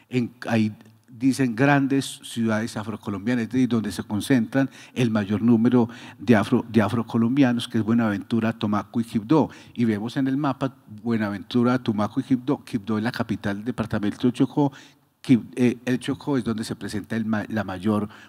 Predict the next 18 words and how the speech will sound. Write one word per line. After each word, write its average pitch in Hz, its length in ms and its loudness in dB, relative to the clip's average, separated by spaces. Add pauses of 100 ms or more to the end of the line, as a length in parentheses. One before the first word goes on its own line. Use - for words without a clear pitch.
pobreza, 110 720 2 (260)
la 104 100 -6
mayor 98 260 -4
pobreza, 104 680 -2 (680)
eh, 113 220 0
en, 131 220 4
en 131 100 4
el 135 120 6
país 151 540 2
y 127 80 0
también, 101 400 -4
pues, - 360 -8
en 113 160 -2
otra, 117 420 -4
eh, 110 160 -4
ya, 120 340 -2 (320)
ya 123 400 4
ubican 131 580 6